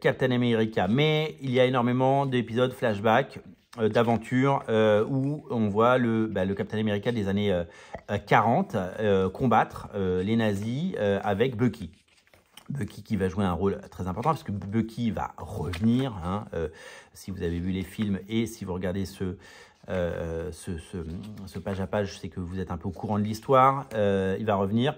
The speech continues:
et il va revenir sous la forme d'un, euh, soldat, le soldat de l'hiver, le Winter Soldier, euh, avec son bras métallique. Et, euh, et c'est des scènes qui rappellent évidemment le film Winter Soldier,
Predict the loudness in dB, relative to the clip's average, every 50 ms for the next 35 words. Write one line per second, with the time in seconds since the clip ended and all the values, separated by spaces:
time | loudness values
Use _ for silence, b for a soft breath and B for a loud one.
0 | -6 -8 -2 0 0 2 0 -2 -6 -6 -4 -2 0 0 0 2 2 2 0 0
1 | -4 B B B B B B B _ -12 -6 0 0 0 0 2 4 6 6 6
2 | 6 4 2 -4 -6 -10 -10 -2 2 4 4 4 4 2 -2 -6 -4 -2 0 0
3 | 2 0 0 0 -2 -2 -4 -4 -8 -4 -2 0 0 0 0 -2 -4 -4 -6 -10
4 | -8 -6 -6 -4 -2 -2 -2 -2 -4 -4 -4 -4 -2 -2 -2 -2 -2 0 0 -2
5 | -2 -6 -6 -6 -6 -6 -4 -2 0 0 0 0 B B B B B B B B
6 | B -10 -8 -6 -6 -4 -6 -8 -6 -6 -6 -4 -2 -2 -2 -2 -2 -4 -4 -4
7 | -4 -6 -8 -10 -16 -12 -4 -2 -2 -2 -2 -4 -4 -2 0 0 0 0 -2 -2
8 | -4 -4 -8 -8 -8 -8 -8 -6 -4 -4 -4 -4 -2 -2 -4 -2 0 0 -2 -2
9 | -2 -2 0 2 4 6 6 6 4 2 2 2 2 4 4 4 2 2 0 -2
10 | -6 -6 -6 -6 -2 0 2 4 4 4